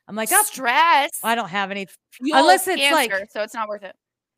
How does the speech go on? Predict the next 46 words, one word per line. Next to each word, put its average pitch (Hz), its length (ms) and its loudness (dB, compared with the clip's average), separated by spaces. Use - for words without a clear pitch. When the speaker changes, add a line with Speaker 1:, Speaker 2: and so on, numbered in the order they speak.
Speaker 1:
That's 277 220 4
what 294 60 -2
I'm 269 80 -2
saying. 190 280 -2
Like, 220 180 -2
I 277 120 6
am 277 140 0
just 226 200 -10
really 320 300 -4
focused 254 520 -4
on 220 160 -6
keeping 220 380 -8
my, 170 380 -6
my 180 200 -4
stress 214 400 -8
level 214 400 -4
at 180 340 -4
a 180 280 -10
Speaker 2:
Mm-hmm. 180 100 -14
Speaker 1:
manageable 185 500 -8
level 190 280 -6
and 175 260 -10
really 233 300 -6
focused 190 380 -14
on 185 100 -14
Speaker 2:
Wear 196 120 -8
Speaker 1:
keeping 185 160 -10
my 160 80 -10
Speaker 2:
track. 175 140 -10
Speaker 1:
nervous 175 320 -10
system 180 440 -14
from 170 220 -16
flaring 156 640 -14
Speaker 2:
That's 175 260 -4
the, 277 80 -10
Speaker 1:
constantly. - 240 -12
Speaker 2:
that's 208 220 -2
Speaker 1:
And 185 200 -10
Speaker 2:
one 202 140 -12
of 180 40 -14
the 180 80 -16
best 185 220 -12
things 196 240 -20
you 214 60 -20
can 202 120 -20
do 151 240 -16